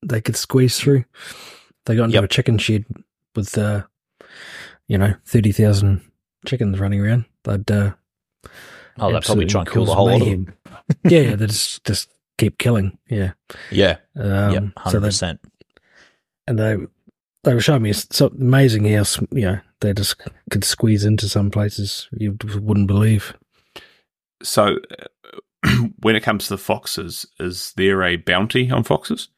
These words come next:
Speaker 2: Yeah, so in Victoria, I don't know about the other states, but in Victoria we have a ten dollar per fox bounty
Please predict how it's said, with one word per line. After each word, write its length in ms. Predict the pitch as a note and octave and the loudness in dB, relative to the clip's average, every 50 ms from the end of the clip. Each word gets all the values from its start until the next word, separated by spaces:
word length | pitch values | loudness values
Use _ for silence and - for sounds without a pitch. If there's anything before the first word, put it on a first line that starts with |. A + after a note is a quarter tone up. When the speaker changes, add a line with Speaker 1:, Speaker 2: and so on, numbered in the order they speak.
| _ _ _ _ _ _ _ _ _ _ _ _ | _ _ _ _ _ _ _ _ _ _ _ _
Speaker 2:
Yeah, 420 | - G2 G2 G2 F#2 E2+ D#2+ D2 - | -8 -4 -2 -2 -2 -2 -4 -6 -6
so 400 | - - - G2+ G2+ G2+ G#2 G2+ | -6 -4 0 0 2 2 2 2
in 420 | G2+ E2+ - - - A2 B2+ C3+ | 0 -2 -6 -8 -6 -6 -4 -2
Victoria, 800 | B2 A#2 G2+ - - - - G#2 G2+ G2 G2+ G2 G2+ A#2 D#3 E3 - _ _ _ _ _ _ _ _ | -2 -4 -6 -6 -8 -6 -4 -2 -2 -2 -2 0 0 -2 -2 -4 -6 _ _ _ _ _ _ _ _
I 100 | - F#2 | -8 -4
don't 120 | F#2 G2 F#2+ | -4 -2 -2
know 100 | F#2 F2 | -2 -4
about 260 | E2+ E2 E2 D2+ - | -4 -6 -6 -8 -6
the 80 | D#2+ E2 | -6 -6
other 180 | E2+ F2+ F#2 | -4 -4 -4
states, 420 | E2+ - - - E2 F2+ - - - | -4 -4 -2 -4 -4 -4 -6 -8 -8
but 120 | - F#2+ | -4 -2
in 140 | G2+ G2+ G2+ | 0 0 0
Victoria 520 | F#2+ - - - - - F#2 F2 F2 F2 | -2 -4 -6 -6 -4 -4 -2 -2 -2 -2
we 140 | F2 F2+ F2+ | -2 -2 -2
have 140 | F2 F2+ F2 | -2 -2 -4
a 100 | E2 - - _ - | -6 -8 -8 _ -4
ten 240 | - G2+ G2 G2+ | -2 0 0 2
dollar 440 | G2+ G2 F#2+ F#2 F#2+ F#2 F2+ F#2 F#2 - - - - - - - _ _ _ | 2 2 2 2 2 0 0 -2 -4 -6 -12 -20 -20 -20 -20 -20 _ _ _
per 240 | - - G#2 F#2 F2 | -2 0 2 2 2
fox 460 | - - - - F#2+ D#2+ - - - | 0 -4 -2 -2 -2 -2 -2 -6 -10
bounty 600 | - - G2+ F#2 F#2+ G2+ G2+ - - F3 F3+ D3+ | -8 -4 -4 -2 0 -2 -2 0 0 -2 -2 -4